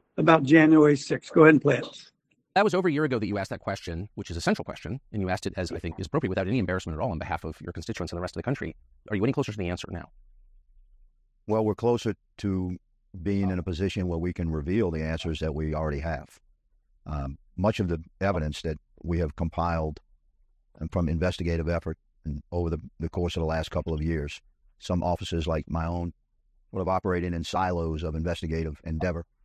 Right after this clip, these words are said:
Speaker 3: um, have now been able to jo-, come together now that we have a Republican majority and we have access to the, to the, to the staffs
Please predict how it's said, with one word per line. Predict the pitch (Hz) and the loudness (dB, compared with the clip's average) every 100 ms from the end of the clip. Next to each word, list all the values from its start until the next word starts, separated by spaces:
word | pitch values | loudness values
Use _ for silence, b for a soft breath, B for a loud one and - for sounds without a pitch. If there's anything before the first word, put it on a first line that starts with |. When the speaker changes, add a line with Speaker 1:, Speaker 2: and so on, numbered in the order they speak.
| _ _ _ | _ _ _
Speaker 3:
um, | - 87 85 - | -8 -4 -4 -2
have | 95 | -2
now | 92 98 95 | 0 0 0
been | 90 | 0
able | 92 87 | 0 -2
to | 87 | -4
jo-, | 82 - | -4 -4
come | 95 92 | -2 -2
together | 90 104 107 85 85 | 0 2 2 -2 -8
now | 90 87 | -6 -4
that | 87 | -2
we | 85 | -2
have | 87 | -2
a | 85 | -2
Republican | - 87 87 85 | -2 -2 -2 -2
majority | 82 85 85 104 | -2 -2 -2 -2
and | 92 | -2
we | 82 | -2
have | 82 82 - _ _ | -2 -4 -8 _ _
access | 92 90 101 92 | -6 -2 -2 -2
to | - | -2
the, | 87 82 - | -6 -6 -4
to | 90 | -4
the, | 82 - _ _ - | -4 -10 _ _ -6
to | 90 | -4
the | 82 | -4
staffs | - 101 90 92 - | -2 -2 -2 -4 -10